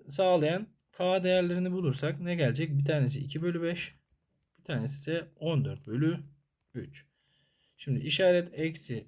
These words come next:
eksi çarptık. Artıyla başladı. Artı, eksi, artı.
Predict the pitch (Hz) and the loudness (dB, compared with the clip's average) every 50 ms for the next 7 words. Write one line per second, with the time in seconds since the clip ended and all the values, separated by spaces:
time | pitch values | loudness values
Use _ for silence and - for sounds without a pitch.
0 | _ _ - 160 160 151 143 - - 160 160 - - - - - 175 156 131 139 | _ _ -6 -4 -4 -4 -4 -6 -6 -6 -6 -6 -8 -12 -8 -2 0 0 0 0
1 | - - 160 160 - 147 147 143 143 139 143 131 120 107 104 110 113 - - 113 | 0 -4 -6 -2 0 2 4 4 4 4 4 4 2 0 -2 -4 -6 -6 -6 -4
2 | 131 156 165 147 143 143 147 139 139 - - - - 143 147 139 - - - 185 | -4 -2 -2 0 0 2 2 2 2 0 -4 -8 -6 -2 0 0 0 0 0 0
3 | 180 151 131 120 - - - - | 2 2 2 0 0 -4 -10 -14